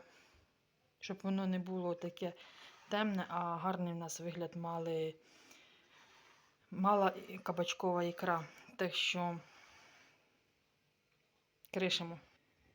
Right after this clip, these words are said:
Такі жовтенькі я також виріж-, вирішила почистити. Так що всі кабачки я почистила, крім дуже-дуже молочних. Так, друзі, ще, е, почистила сюди цибульки. Зараз поріжу,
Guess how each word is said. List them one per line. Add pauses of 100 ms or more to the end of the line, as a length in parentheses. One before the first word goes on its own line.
(280)
Такі
жовтенькі
я
також
виріж-,
вирішила
почистити. (640)
Так
що
всі
кабачки
я
почистила, (480)
крім
дуже-дуже
молочних. (840)
Так,
друзі,
ще,
е,
почистила
сюди
цибульки.
Зараз
поріжу,